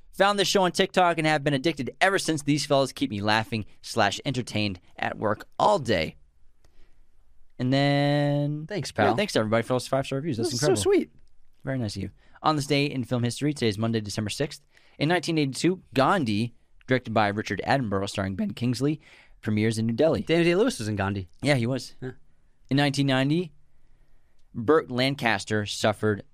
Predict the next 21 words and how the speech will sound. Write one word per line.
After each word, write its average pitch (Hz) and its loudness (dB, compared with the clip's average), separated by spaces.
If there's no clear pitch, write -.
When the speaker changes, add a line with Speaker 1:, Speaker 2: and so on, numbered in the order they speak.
Speaker 1:
a 101 -2
stroke. - -2
Speaker 2:
Aw, 107 -4
Speaker 1:
He 104 2
was 98 2
Speaker 2:
man. 95 0
Speaker 1:
an 95 -4
iconic 101 -2
actor, 90 -4
American 92 -6
actor. - -12
In 151 2
nineteen 156 2
ninety-three, 151 0
Schindler's 170 0
List 156 -2
premiered 127 0
in 104 -2
Washington, 110 0
D 107 -2
C. 151 -4